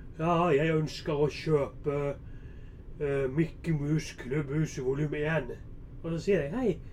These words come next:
jeg har Mickey Mouse Klubbhus volum en. En ny plast, aldri brukt." "Ah, hvor mye skal du ha for den da?" Jeg bare, "Nei, du får ikke kjøpt den i butikk lenger, og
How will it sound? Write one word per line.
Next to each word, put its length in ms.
jeg 100
har 160
Mickey 280
Mouse 260
Klubbhus 460
volum 260
en. 160
En 280
ny 220
plast, 380
aldri 340
brukt." 260
"Ah, 160
hvor 160
mye 260
skal 220
du 60
ha 280
for 300
den 100
da?" 180
Jeg 100
bare, 200
"Nei, 380
du 120
får 240
ikke 200
kjøpt 320
den 200
i 100
butikk 400
lenger, 260
og 200